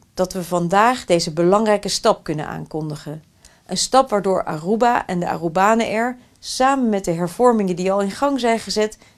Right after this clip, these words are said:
verder op vooruit gaan. Paso.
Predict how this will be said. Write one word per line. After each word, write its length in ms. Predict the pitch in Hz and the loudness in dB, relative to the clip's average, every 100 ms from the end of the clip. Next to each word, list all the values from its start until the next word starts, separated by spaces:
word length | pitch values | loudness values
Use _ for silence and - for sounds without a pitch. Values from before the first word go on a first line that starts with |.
| _ | _
verder 380 | - 262 240 220 | 0 2 2 2
op 140 | 208 | -2
vooruit 400 | - 160 - - | -2 -4 -4 -6
gaan. 460 | - 101 - 170 - _ _ _ _ _ _ _ _ _ _ - | -10 -12 -12 -18 -20 _ _ _ _ _ _ _ _ _ _ -2
Paso. 440 | 214 - 185 | -2 0 -4